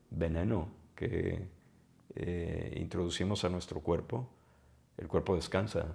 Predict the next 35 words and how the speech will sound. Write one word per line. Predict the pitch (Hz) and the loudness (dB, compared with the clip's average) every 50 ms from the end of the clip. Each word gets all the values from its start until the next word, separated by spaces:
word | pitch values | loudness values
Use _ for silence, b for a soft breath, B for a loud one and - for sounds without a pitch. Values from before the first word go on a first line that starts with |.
| - - - | -6 -8 -8
Entonces, | - - - - 82 82 78 - - - 76 - | -8 -8 -6 -4 -4 -4 -4 -2 -2 -2 -4 -4
pues, | - - 82 - - | -4 -6 -4 -2 -2
independientemente | 90 80 87 78 - 87 85 87 95 101 104 110 107 104 101 101 98 - 104 95 | 0 0 0 0 2 2 2 4 4 4 4 4 4 4 4 4 2 2 0 0
si | - - 82 | 0 0 0
se | - - 85 | 2 4 4
lleve | 85 90 90 92 | 6 6 4 4
un | 92 92 90 87 | 4 2 2 4
día | 92 92 92 90 87 85 | 4 4 4 4 4 2
o | 80 - - | 0 0 -2
se | - - - 85 78 | -4 -2 -2 0 2
lleve | - 90 87 90 90 | 2 2 4 4 2
un | 87 85 85 85 90 | 2 2 2 4 4
año, | 90 87 95 113 127 123 b b b b b b b b b b b | 4 4 4 2 0 -2 b b b b b b b b b b b
yo | - 95 98 101 101 98 | -2 0 2 2 2 2
siento | - - 101 95 95 - 98 - | 2 2 0 0 2 0 -2 0
que | - 90 | 2 2
desde | 85 80 80 80 87 85 | 4 4 2 2 2 2
la | 82 87 80 82 80 82 80 - - - | 2 4 4 4 2 2 0 -2 -6 -6
que | - 85 - | -2 -2 -2
se | - - 82 | 0 -2 -2
toma | - - 98 101 107 | 0 2 2 4 4
la | 107 104 101 | 4 4 4
decisión | 92 87 - 90 82 - - 92 90 87 87 90 - - | 4 2 0 -2 -4 -2 0 0 0 0 0 -2 -2 -2
y | - | 0
desde | 78 80 80 78 82 80 | 2 2 2 2 2 0
el | 78 78 | -2 -2
primer | - - 82 80 80 85 92 98 | -2 -4 -2 0 2 2 2 2
día | 90 90 90 90 90 90 | 4 4 4 4 4 2
que | - 82 | 0 0
hay | 82 82 | 0 0
una | 82 82 82 82 | 0 0 -2 -2
quita | - - 101 104 - 101 92 87 | -2 -2 -2 0 2 2 2 2
absoluta, | 82 - - 85 78 78 82 82 - 82 | 0 -2 -4 -4 -2 -2 -2 0 0 0
una | 85 85 80 | 0 0 -2
suspensión | - - 80 - - 90 82 78 78 - - 101 98 98 98 104 | -2 -4 -6 -4 0 0 0 0 0 0 2 2 4 4 2 0